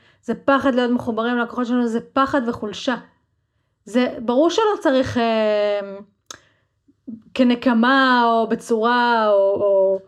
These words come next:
דווקא להרוג, אה, תינוקות. לא מדובר על לעשות דווקא או בכוונה, או, או להיות שם באיזשהו, אה, אה, אכזריות מיותרת. אבל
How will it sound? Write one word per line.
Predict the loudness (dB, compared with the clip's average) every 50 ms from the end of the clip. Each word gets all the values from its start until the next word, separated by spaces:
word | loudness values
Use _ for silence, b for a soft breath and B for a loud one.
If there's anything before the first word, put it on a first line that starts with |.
| _ _ -10
דווקא | -2 0 2 2 2 0 -2 0 2 2
להרוג, | 4 4 4 2 2 2 2 2 2 0 0 0 0
אה, | 2 2 2 2 2 2 0 -2 -2
תינוקות. | -4 -4 -2 -2 -4 -2 -2 -2 -2 -2 -4 -8 -16 -20 _ _ _ _ _ _ _ _ _ _ -2
לא | 0 2 2 2 2
מדובר | 2 4 4 6
על | 4 4 4 2 0
לעשות | 0 -2 -2 -2 -4 -4 -2
דווקא | -2 -2 -2 -2 -2 -6 -6 -4 -2
או | 0 2 0 0
בכוונה, | -2 -4 -6 -6 -6 -6 -6 -4 -2 -2 0 0 2 0
או, | 0 -2 B B B B B B
או | -4 0
להיות | 2 2 2 2
שם | 2 2 2
באיזשהו, | 2 0 0 -2 -2 0 0 2 2
אה, | 2 2 0 0 0 0 0 0 0 0 0 -2 -2 -2 -4 -6 -10 -16 _ _ _ _ _ _ _ _ _ _ _ _ _ _ _ _
אה, | -10 -6 -4 -2 -2 -2
אכזריות | -4 -4 -4 -2 0 0 2 4 4 4 2 2 2
מיותרת. | 2 2 2 2 2 0 0 0 0 0 -2 -4 -6 -12 -20 -20 _ _ _ _ _ _ _ _ _ _ _ _ -2
אבל | -2 0 0 0 0 0 0